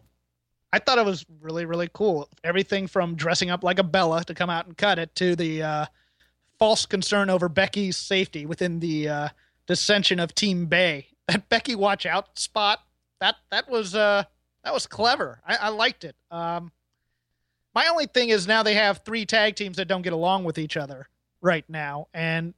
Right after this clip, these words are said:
it could be a bit of fatigue, and that fatigue will generally go first to a Divas type of match if they continue this. Do te-, Team Bay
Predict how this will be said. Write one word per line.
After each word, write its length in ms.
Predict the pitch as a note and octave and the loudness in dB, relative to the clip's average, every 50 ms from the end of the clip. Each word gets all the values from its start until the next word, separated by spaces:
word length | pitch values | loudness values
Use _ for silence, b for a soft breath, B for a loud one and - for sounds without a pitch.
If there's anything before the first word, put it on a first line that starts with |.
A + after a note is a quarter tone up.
| _ - | _ -2
it 120 | G3+ F#3 - | -2 0 2
could 120 | G#3+ G3 F3+ | 0 2 4
be 120 | G3+ G3 | 4 4
a 60 | F#3 | 4
bit 140 | E3 F#3+ F#3 | 4 4 2
of 100 | F#3 - | 2 2
fatigue, 500 | - F#3+ F3+ - - G#3+ G3+ F#3+ F#3 F3 | 2 -2 -2 0 2 2 4 4 4 2
and 100 | F3 F3 | 2 2
that 140 | F3 F3 - | 0 0 0
fatigue 340 | - F3+ - - A#3 A3+ F3+ | -4 -6 -2 0 0 0 2
will 100 | F3 F3 | 0 -2
generally 420 | D#3+ C#3 E3+ G3+ G#3 G#3 F#3+ F3 | 0 2 2 2 2 2 0 0
go 240 | E3 F3 F3 E3 E3 | 2 2 4 4 2
first 420 | D#3 - - G3 F#3+ F3+ - - - | 0 2 2 2 2 2 0 -2 0
to 100 | F#3 E3+ | 0 0
a 100 | E3+ E3 | 0 -2
Divas 580 | D#3+ C#3+ D3 F3+ F3+ D#3+ E3+ E3 D3+ - - - _ | -4 -2 -2 -2 0 2 2 0 0 -2 -6 -8 _
type 280 | - - D#3+ D3+ - - | -2 -2 -2 -2 -4 -8
of 180 | D3+ C#3 D3 | -10 -10 -6
match 340 | D#3+ F3 F3 E3+ D#3 D3+ - | -2 0 2 2 2 0 -4
if 100 | E3+ C#3 | -6 -6
they 100 | - D#3 | -6 -6
continue 420 | - - D#3+ D3+ F3 E3 D#3+ E3 D#3 | -6 -4 -4 -2 -2 -2 0 0 0
this. 320 | D#3+ D#3 D3+ - - - b b b b b b b b b b b b - | 2 2 2 0 -2 -4 b b b b b b b b b b b b 2
Do 220 | E3+ G3 G3 F#3 E3 | 4 4 4 4 2
te-, 280 | - - G3 F#3+ - - E3 _ _ - | 2 0 0 0 -2 -4 -10 _ _ -4
Team 240 | - F#3+ F#3+ F3+ F3 | 0 0 2 2 2
Bay 500 | D#3+ F#3+ F#3+ F#3 F#3 F#3 F3+ F3+ F3 F3+ | 2 2 2 4 4 4 4 2 2 0